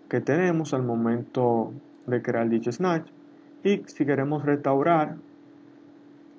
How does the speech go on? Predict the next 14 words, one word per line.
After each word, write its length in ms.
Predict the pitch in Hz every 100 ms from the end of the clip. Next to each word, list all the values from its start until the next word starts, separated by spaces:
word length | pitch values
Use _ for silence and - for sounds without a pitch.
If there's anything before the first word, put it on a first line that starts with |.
| - - - - - - - - - -
nuestra 380 | 135 139 135 175
snatch, 420 | 185 131 113 110 127
simplemente 920 | 131 131 127 135 131 131 - 123 120 117
restauramos. 720 | 117 110 113 107 - - - - - - - - - - - - - - - - -
Y 200 | 127 120
esto 300 | 127 123 131
sería 400 | 127 127 127 123
todo 440 | 123 190 165 147 151 - -
correspondiente 800 | 123 123 - 120 113 113 117 127
a 40 |
la 160 | 123 120
práctica 600 | - 117 117 170 - 117
número 320 | 113 113 110
diez 320 | 170 165 160